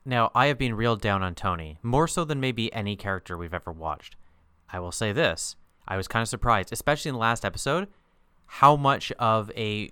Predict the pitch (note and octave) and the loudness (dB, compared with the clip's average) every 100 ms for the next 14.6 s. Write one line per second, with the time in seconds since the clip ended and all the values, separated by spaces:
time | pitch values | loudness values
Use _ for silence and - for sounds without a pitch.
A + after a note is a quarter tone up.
0 | - A2 - C3 D#3 D#3+ D#3+ C3 A#2+ A#2 | -10 -6 2 4 4 2 -4 -6 -4 -2
1 | A2+ - G2 - G#2+ G#2+ A2 A2 G2 - | -2 -2 -8 -6 -6 -4 -4 -6 -6 -6
2 | G#2 - G2 G2 - _ _ _ _ A2+ | -6 -4 -4 -6 -12 _ _ _ _ -10
3 | G#2+ B2 - D#3 F#3+ E3 B2 G2+ A2+ C3+ | -8 -8 -6 -2 0 2 2 2 0 0
4 | E3+ - - - - G#2+ - - G#2+ F#2+ | -2 -2 -4 -8 2 4 4 0 -2 -2
5 | E2 F#2 F#2 E2 D#2 - E3 G3 G3+ G3+ | -4 -4 -4 -6 -8 0 0 2 0 0
6 | F2+ - _ - - E3 F3 - D#3+ D#3+ | -4 -10 _ 0 2 6 4 4 0 0
7 | - G#3 - C3 C#3+ - - - C#3+ D3+ | 0 -2 0 0 0 -6 -6 -2 0 0
8 | D#3 D#3 C#3 - - A#2 A#2 - B2 A#2 | 0 -2 -4 -8 -10 -8 -8 -4 -2 0
9 | G#2 - G#2+ G2 F#2+ - - - G#2 F#2+ | -2 -4 -4 -4 -6 -12 -20 -14 -8 -4
10 | - G#2+ G2+ E2+ F#2+ F#2+ - G2 - F#2+ | -4 -4 -6 -8 -10 -10 -10 -10 -10 -12
11 | - F#2 F2+ G#2 F2+ F2+ F#2 A#2 F#2 - | -12 -14 -14 -12 -8 -8 -2 -2 -2 -4
12 | G#2 F#2 - - - D#3+ G#3 - F#3 F#3 | -4 -4 -8 -6 2 4 4 0 0 -2
13 | - - - _ E3 D#3+ E3 - D3+ D3+ | -2 -12 -20 _ 0 0 0 -2 -4 -4
14 | D#3+ D3+ A#2+ G#2 G#2+ C3+ | -6 -4 -6 -4 -4 -4